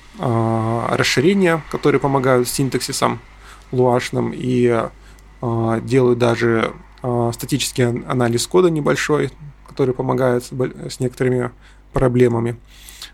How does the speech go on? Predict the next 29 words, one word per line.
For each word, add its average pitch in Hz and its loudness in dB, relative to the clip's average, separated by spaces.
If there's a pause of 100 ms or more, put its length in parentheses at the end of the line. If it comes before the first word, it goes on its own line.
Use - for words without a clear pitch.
(100)
Вот, 117 2
и 139 0
потом 135 0 (200)
Корона 135 2
берёт 127 4
эти 127 -6
файлики, 123 0 (200)
а, 120 -2
начинает 123 -2
запускать, - -2 (380)
и 143 2
у 131 -2
тебя, 165 2 (160)
а, 123 4
на 120 2 (180)
десктопе, 123 -4 (640)
а, 120 -2
на 117 -2
твоём, 120 0
где 123 2
ты 127 -4
разрабатываешь, 120 0 (100)
игра 147 2
запускается 135 -4
в - -20
таком - -4
маленьком 120 0
окошке, 123 -4
которое, 117 -2